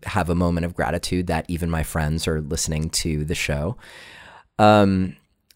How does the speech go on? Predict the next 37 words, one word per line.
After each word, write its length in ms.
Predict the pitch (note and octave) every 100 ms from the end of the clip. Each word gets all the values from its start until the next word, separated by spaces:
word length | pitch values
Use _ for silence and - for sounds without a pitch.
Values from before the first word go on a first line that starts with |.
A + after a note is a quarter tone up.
| _ -
and, 420 | C3 B2+ B2 A#2 - _ _ _ _ -
and 160 | C3
I 100 | B2+
thought 300 | C3 E3 D#3+
it 140 | D#3 B2+
merited 480 | B2 D#3+ D3 A2+
a 80 | A#2
little 240 | A2+ A#2+ B2
bit 120 | A#2+
of 100 | A2+
explanation 680 | A2 - C#3 E3+ A#3+ - A2 -
<laughs> 120 | -
because, 600 | G#2+ G#2 G2+ G2 G2+ - - - -
yes, 320 | - F3 G#3+ -
that 160 | A#2+
is 160 | G3 D#3+
what 80 | G#2
I 100 | F2
said. 400 | - D2 C#2 -
Do 160 | D3
this 180 | D3+ -
little 160 | D3+ C3+
tiny 300 | - A#2 G#2+
thing. 320 | - E3+ F#2+
You 80 | G#2
don't 240 | C#3+ -
have 320 | - D#3 D#3
to 120 | -
go 200 | G#2+ G2+
through 200 | G2 G2+
for 200 | - -
the 80 | F2+
big 220 | E2+ F2
changes. 600 | - G3 G3 - - - - _ - - - - - - _ _ _ _
That 300 | A2 F3 B3+
being 300 | - A3+ F3
said, 480 | C#3+ - A3+ E3 F#2+